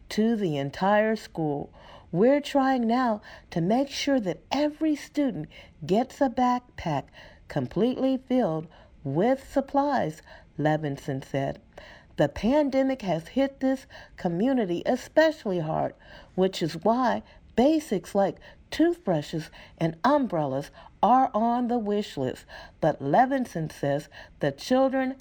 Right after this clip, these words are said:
have what can't be bought, a high level of compassion. "They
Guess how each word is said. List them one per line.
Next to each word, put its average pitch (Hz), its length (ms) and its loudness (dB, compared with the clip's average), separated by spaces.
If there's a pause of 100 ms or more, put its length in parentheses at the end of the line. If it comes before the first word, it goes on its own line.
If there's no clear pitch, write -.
(420)
have 220 480 2
what 143 280 -6
can't 226 420 -2
be 208 200 -2
bought, 143 360 -2 (560)
a 147 220 2
high 269 600 2 (100)
level 185 560 0 (380)
of 185 300 2
compassion. 143 800 -2 (580)
"They 254 240 4